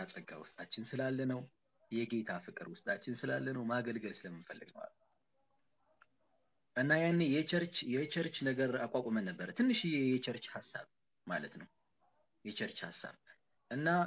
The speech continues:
ያን የቸርች ሀሳብ ደግሞ እነሱ አልተቀበሉትም። "ካመለካችሁ እኛ ጋር እንጂ ሌላ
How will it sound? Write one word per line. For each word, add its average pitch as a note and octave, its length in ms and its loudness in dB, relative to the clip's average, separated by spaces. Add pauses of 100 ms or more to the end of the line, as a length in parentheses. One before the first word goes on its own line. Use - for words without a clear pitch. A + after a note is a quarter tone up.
ያን C#3 260 2
የቸርች C#3 340 -4
ሀሳብ C3+ 300 0
ደግሞ C3 180 0
እነሱ B2+ 260 -2
አልተቀበሉትም። E2+ 720 -6 (540)
"ካመለካችሁ E3 880 0
እኛ C3 180 0 (120)
ጋር C3 180 0
እንጂ C3+ 180 -2 (760)
ሌላ B2+ 260 4